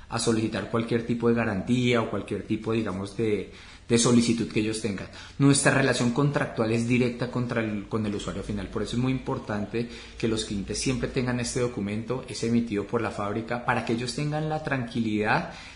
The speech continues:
que detrás del socio negocio, que es certificado, que es avalado por nosotros, nosotros estamos respaldando los activos que están bajo ese contrato.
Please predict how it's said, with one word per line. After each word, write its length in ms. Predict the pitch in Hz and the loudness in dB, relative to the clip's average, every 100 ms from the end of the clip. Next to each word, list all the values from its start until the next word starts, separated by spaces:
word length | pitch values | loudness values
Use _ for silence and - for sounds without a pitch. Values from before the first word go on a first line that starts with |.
| - | -10
que 340 | - 139 120 - | 4 6 4 2
detrás 360 | 127 123 113 117 | 0 4 2 4
del 360 | 139 143 143 | 4 4 0
socio 280 | - 160 160 | 2 4 4
negocio, 520 | 151 107 107 117 120 | 4 2 2 2 0
que 160 | 104 95 | 0 0
es 80 | - | 2
certificado, 760 | 123 143 - 95 101 98 98 | 0 0 0 0 -2 -2 -2
que 100 | 113 | -2
es 100 | 101 | 2
avalado 340 | 120 135 107 - | 4 4 2 0
por 120 | 131 | 0
nosotros, 520 | 123 107 107 151 - - - | 0 0 0 -2 -4 -10 -4
nosotros 340 | 113 101 113 120 | -2 0 0 0
estamos 300 | 110 110 113 | 0 0 0
respaldando 1120 | 123 120 - - 110 101 98 107 123 139 165 | 0 0 -2 2 2 2 0 2 2 2 0
los 260 | 120 117 104 | 0 0 0
activos 540 | 92 - 117 131 143 | -6 -4 0 0 0
que 80 | 113 | -4
están 220 | 101 90 | -4 -4
bajo 160 | 95 104 | -4 -6
ese 160 | 90 | -6
contrato. 400 | - 98 80 - | -8 -8 -10 -14